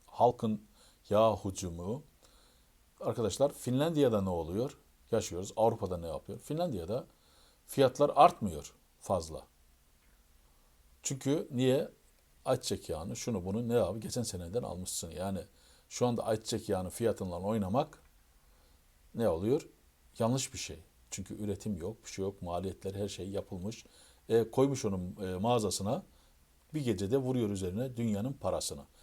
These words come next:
Finlandiya'da böyle bir şey yok. Marketlerde fiyatlar artacak, bazı şeyler artıyor. Ama ne diyorlar? Finli gazetesinde okuyoruz. Diyor ki işte Finlandiya'da iki tane büyük grup var. K ve S, S grubu dine.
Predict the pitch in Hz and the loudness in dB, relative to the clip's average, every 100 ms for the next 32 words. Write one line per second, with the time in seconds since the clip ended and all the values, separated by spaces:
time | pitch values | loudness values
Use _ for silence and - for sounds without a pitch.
0 | - - 123 135 117 127 107 95 101 95 | -20 -4 -2 2 2 0 0 0 0 -2
1 | - 82 90 127 - - - - _ 110 | -6 -4 -2 -4 -6 -20 -20 -20 _ 4
2 | 131 - 107 - 104 104 101 123 160 - | 4 2 -2 2 2 4 6 8 6 -2
3 | 110 104 - 147 - 92 - 101 110 - | 0 0 2 -2 0 -2 -2 -2 -2 -2
4 | - - 98 - - 92 151 156 147 - | -8 0 2 2 -4 2 2 4 2 0
5 | - _ _ - - - - 131 165 139 | -4 _ _ -20 -20 -8 0 4 4 4
6 | 147 170 123 107 196 - - 113 104 98 | 2 6 8 10 8 6 -6 -2 0 0
7 | - 92 87 - 107 175 - - - _ | -2 -6 -6 -4 -4 -4 -8 -20 -20 _
8 | 156 208 208 - - - - 87 98 131 | 6 6 4 -4 -6 -10 -6 -6 -4 -2
9 | 123 110 123 120 117 101 120 - 107 107 | 0 0 -2 -2 -4 -2 -2 -2 -2 -2
10 | 107 107 98 - 78 - - 101 90 107 | 0 -2 -2 -4 -6 -4 2 2 2 2
11 | 123 - - - - _ 98 92 - - | 0 -2 -8 -8 -8 _ -4 -4 -8 -14
12 | - - 95 78 87 73 76 78 127 | -8 -4 -4 -4 -10 -12 -12 -6 -6